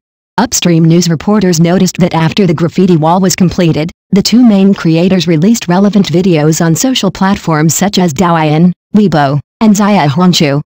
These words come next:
welcoming fans from all over the country to come and check in, and received a large number of reposts, likes, and comments.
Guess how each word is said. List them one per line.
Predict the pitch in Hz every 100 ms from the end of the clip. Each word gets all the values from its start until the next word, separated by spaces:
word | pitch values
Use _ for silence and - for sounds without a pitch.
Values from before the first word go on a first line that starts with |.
| _
welcoming | 226 214 208 202 202
fans | 175 185 185
from | - 170
all | 170 208 -
over | 170
the | 160
country | - 214 202 160
to | 160
come | 175 170
and | 151
check | - 202 240
in, | 202 190 143 135 _ -
and | 180
received | 156 151 196 185
a | 175
large | 160 170 180
number | 185 185 170
of | 147
reposts, | 160 185 170 196 - - - _
likes, | 185 180 - - _
and | 240 208
comments. | - 170 160 160 151 135